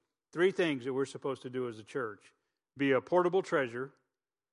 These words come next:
which means God called Israel a particular treasure, meaning that they were valuable to him. So you and, you and I are valuable to God as well.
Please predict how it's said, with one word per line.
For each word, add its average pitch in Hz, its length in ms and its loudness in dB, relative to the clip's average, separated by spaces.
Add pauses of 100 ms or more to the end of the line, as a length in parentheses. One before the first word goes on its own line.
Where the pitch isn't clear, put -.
(1300)
which 139 200 -4
means 135 240 -2
God 143 320 2
called 151 300 2
Israel 151 380 0
a 127 40 -4
particular 143 520 -4
treasure, 143 360 -2
meaning 135 300 -2
that 123 100 -6
they 135 120 0
were 131 120 -2
valuable 131 640 0
to - 100 -12
him. 110 320 -12
So 117 60 -10
you 151 200 -4
and, 135 200 -6
you 160 200 0
and 143 100 2
I 143 160 2
are 120 120 0
valuable 123 440 -4
to 117 100 -14
God 117 260 -4
as 107 140 -12
well. 107 300 -10